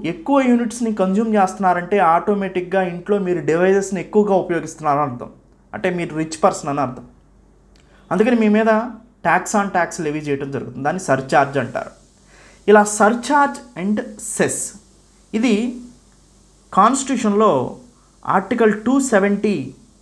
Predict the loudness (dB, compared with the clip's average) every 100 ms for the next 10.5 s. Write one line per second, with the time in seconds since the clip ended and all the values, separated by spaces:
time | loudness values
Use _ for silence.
0 | _ _ -2 0 0 2 2 2 -2 -2
1 | -2 0 2 2 2 2 2 2 0 -2
2 | -4 -6 -6 -8 -10 -18 _ _ _ _
3 | _ _ _ _ _ _ -20 -6 2 2
4 | 2 4 4 4 0 0 0 0 0 2
5 | 2 2 2 0 0 0 0 0 0 0
6 | 0 -2 0 0 -2 -8 -20 _ _ _
7 | _ 2 2 2 0 0 0 0 0 0
8 | 2 0 0 0 2 2 -2 -10 -20 _
9 | _ _ _ _ _ -16 2 4 4 0
10 | -4 2 2 2 -4